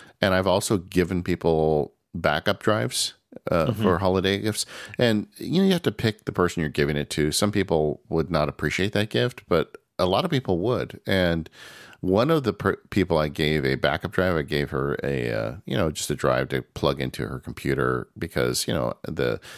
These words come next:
Speaker 1: the, the Mac O S backs up very easily now. You can just turn it on and you're all good. And a couple of years later, say, you know, the,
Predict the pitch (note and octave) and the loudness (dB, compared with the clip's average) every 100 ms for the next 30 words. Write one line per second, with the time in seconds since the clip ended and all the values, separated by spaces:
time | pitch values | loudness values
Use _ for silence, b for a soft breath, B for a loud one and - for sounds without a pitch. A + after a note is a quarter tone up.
0 | B B - B1+ - - - E2 D2 C#2+ | B B 0 2 0 -10 -2 0 2 0
1 | G2+ G#2 F#2+ E2+ C2 C2 - - E2+ D#2 | 0 0 2 2 2 2 -2 -6 -2 0
2 | C#2 - C#2 A#1+ - C#2+ A#1+ C2 F#2+ F2 | 0 -2 0 -2 0 0 2 2 0 0
3 | D#2 D2+ D2+ C#2 C#2+ C2+ - G#1+ - - | -2 0 0 0 0 -4 -8 -10 -8 -6
4 | C2 B1 E2 E2 D2+ A#1 A#1+ A1 A1 - | -4 0 2 2 0 -4 -4 -2 -4 0
5 | F#2 D#2 - B B B B B - F#2 | 2 2 -2 B B B B B -2 0
6 | F2+ C#2 - - E2+ E2 C#2 B1 B2 C#3 | 0 -4 -10 -6 -4 0 0 0 2 2
7 | B2+ A#2+ - - - - A2+ F2+ D2+ B1 | 0 -4 -10 -8 -2 0 2 2 2 2
8 | B1+ | -2